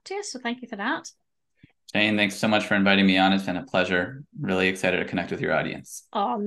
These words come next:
Speaker 1: it's lovely. And we'll stay connected anyway, and I'll follow the, follow what's happening in Wheelhouse as, as we go on.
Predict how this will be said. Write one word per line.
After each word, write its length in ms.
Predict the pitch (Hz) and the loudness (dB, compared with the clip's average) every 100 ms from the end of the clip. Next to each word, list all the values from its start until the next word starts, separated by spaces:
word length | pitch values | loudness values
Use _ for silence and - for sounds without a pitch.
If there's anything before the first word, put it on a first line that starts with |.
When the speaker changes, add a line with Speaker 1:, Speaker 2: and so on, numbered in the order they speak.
| 220 | -8
Speaker 1:
it's 160 | 214 | -10
lovely. 340 | 220 208 202 220 | -6 -6 -6 -6
And 100 | 208 | -6
we'll 80 | 247 | -4
stay 200 | 311 294 | 0 0
connected 420 | 254 226 226 220 | 0 -2 -2 -4
anyway, 280 | 208 214 208 | -2 -2 -2
and 80 | |
I'll 60 | 214 | -4
follow 280 | - 240 226 | -4 -2 0
the, 160 | 220 208 _ - | 0 -2 _ -2
follow 220 | 311 294 | 0 2
what's 160 | 247 247 | 0 -2
happening 340 | 220 226 214 | -4 -4 -6
in 120 | 214 | -6
Wheelhouse 460 | 208 208 202 214 208 | -6 -6 -4 -6 -6
as, 120 | 196 | -10
as 200 | - 208 | -10 -12
we 80 | 208 | -10
go 200 | 208 214 | -8 -6
on. 240 | 220 240 | -4 -4